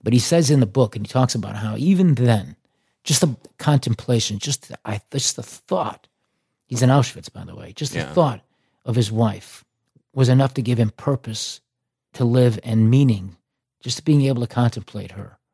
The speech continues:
Speaker 1: the consciousness of that. And then, of course, as you, he writes on in the book, you know, you get the strong sense that, you know, when you find yourself in a situation that's really difficult, and it doesn't have to be as difficult as that,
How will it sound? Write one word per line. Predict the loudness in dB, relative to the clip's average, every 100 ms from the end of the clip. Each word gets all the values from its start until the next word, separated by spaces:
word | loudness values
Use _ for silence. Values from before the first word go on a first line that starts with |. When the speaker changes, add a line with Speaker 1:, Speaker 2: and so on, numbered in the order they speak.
| _ _ _ -20
Speaker 1:
the |
consciousness | -4 0 0 0 -4 -4
of | -4 -2
that. | -2 -4 -12 _ _ _ _ _ _
And | 2
then, | 2
of | 2
course, | 2 2
as | 0
you, | 0 -4 -6 -18 -18 -18 -14
he | -8
writes | -2 0 0 2
on | 2 2
in |
the | -2
book, | -2 -2 -2 -14 _ _
you | -2
know, | -2
you | -2 -2
get | -2
the | -2 -10
strong | -12 -4 0 0
sense | 0 0 0 -2
that, | -6 -8 _ _ _ _ _ _
you | 0
know, | 4
when | 4 4
you | 2
find | 2 2 2
yourself | 2 -4
in | -4
a |
situation | -6 -6 -2 0 0 0 -2
that's | -2 -2
really | 2 4
difficult, | 2 0 -2 -8 -8 -10 _ _ _ _ _ _
and | 2
it | 4
doesn't | 6
have | 4
to |
be | 4
as | 4
difficult | 4 0 -2 -8
as | -2
that, | -2 -2 -6